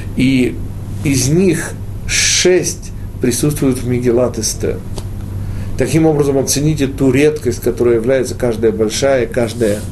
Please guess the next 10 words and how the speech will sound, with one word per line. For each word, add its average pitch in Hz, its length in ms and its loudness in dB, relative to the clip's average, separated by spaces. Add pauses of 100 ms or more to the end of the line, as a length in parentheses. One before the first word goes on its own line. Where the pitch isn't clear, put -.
маленькая 123 640 0
буква 120 540 0 (520)
в - 140 -6
Пятикнижии 110 580 2
Моисеевом. 143 920 4 (640)
И 139 480 2 (520)
потому, 143 400 2
конечно 131 440 2
же, 113 100 2
маленькая 117 720 2